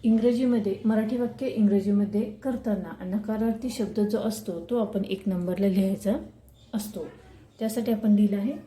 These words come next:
don't. हं? आणि पुढे काय म्हटले? सांगणे. हं? सांगणे हे काय झालं? क्रियापद झालं, ते आपण दोन नंबरला घेणार आहोत.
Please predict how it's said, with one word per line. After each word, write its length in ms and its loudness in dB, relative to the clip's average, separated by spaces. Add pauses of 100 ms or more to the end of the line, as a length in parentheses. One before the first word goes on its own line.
(760)
don't. 540 0 (220)
हं? 80 -6 (400)
आणि 180 0
पुढे 240 -2
काय 140 0
म्हटले? 420 -2
सांगणे. 800 0 (380)
हं? 140 -14 (100)
सांगणे 260 4
हे 120 2
काय 180 -2
झालं? 200 0 (120)
क्रियापद 440 2
झालं, 320 2
ते 400 -8
आपण 240 2
दोन 180 6
नंबरला 400 2
घेणार 300 2
आहोत. 280 -2